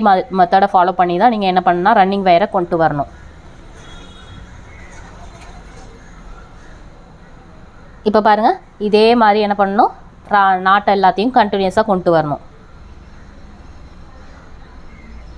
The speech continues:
இப்போ இதுக்கு மேல நீங்க வந்து ஒரே அளவு இருக்குதான்றதை செக் பண்ண வேண்டிய அவசியம் கிடையாது. இன்னும் போடுறது நீங்க போட்டுட்டே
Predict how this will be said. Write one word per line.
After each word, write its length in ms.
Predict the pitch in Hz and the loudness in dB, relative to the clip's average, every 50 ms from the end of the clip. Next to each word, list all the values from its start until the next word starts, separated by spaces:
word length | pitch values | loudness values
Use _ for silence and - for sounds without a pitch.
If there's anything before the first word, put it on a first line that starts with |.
| - - - - - - - 523 - - - 302 - - - - - - - - - - - - - - - - - 262 | -20 -20 -20 -20 -20 -20 -20 -20 -20 -20 -20 -20 -20 -20 -20 -20 -20 -20 -20 -20 -20 -20 -20 -20 -20 -20 -10 -4 -2 -2
இப்போ 160 | 262 269 370 381 339 | 0 2 2 2 2
இதுக்கு 220 | 285 330 - 294 311 | 0 -2 0 2 2
மேல 140 | 311 311 330 320 277 | 2 4 2 2 0
நீங்க 160 | 254 247 240 233 | 0 2 2 2
வந்து 180 | 233 240 277 311 294 262 233 220 - - - 214 | 2 2 2 4 4 4 4 2 0 -2 0 2
ஒரே 160 | 220 233 247 247 | 4 4 4 4
அளவு 180 | 233 226 214 214 214 | 4 2 0 0 -2
இருக்குதான்றதை 540 | 220 - 226 220 226 220 220 208 196 220 233 233 | -4 -2 -2 -2 -2 0 -2 0 2 0 0 0
செக் 180 | 208 - - - | -4 -6 -4 -2
பண்ண 120 | 202 196 196 190 | 0 0 0 0
வேண்டிய 200 | 185 185 190 226 208 | -2 0 2 2 2
அவசியம் 340 | 170 180 - - 196 185 - | 2 0 -4 -6 -6 -4 -2
கிடையாது. 380 | 175 170 165 160 156 156 175 233 370 - - - - - - - - - 285 | -2 0 2 2 2 2 4 4 4 2 0 -6 -18 -20 -20 -20 -8 -2 0
இன்னும் 200 | 311 330 349 - 269 | 2 4 2 4 2
போடுறது 300 | 254 240 233 240 233 294 294 | 2 2 2 0 0 0 0
நீங்க 140 | 254 220 202 - | 0 0 0 0
போட்டுட்டே 340 | 202 208 202 196 190 208 | 0 2 2 0 0 0